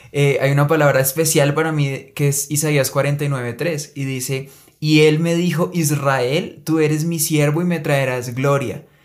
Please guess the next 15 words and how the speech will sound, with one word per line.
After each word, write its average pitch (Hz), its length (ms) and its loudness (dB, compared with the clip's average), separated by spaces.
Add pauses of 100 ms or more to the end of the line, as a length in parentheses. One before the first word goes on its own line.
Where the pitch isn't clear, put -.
(160)
Entonces, 151 340 2
dense 185 300 2
cuenta 202 360 -4
que 214 280 -6
Dios 151 300 0
llama 214 380 4
al 180 140 2
hombre, 170 440 0 (480)
pero 185 200 6
el 180 100 4
propósito 180 540 2
de 208 60 2
ese 175 120 2
llamado 185 460 2
es 147 320 0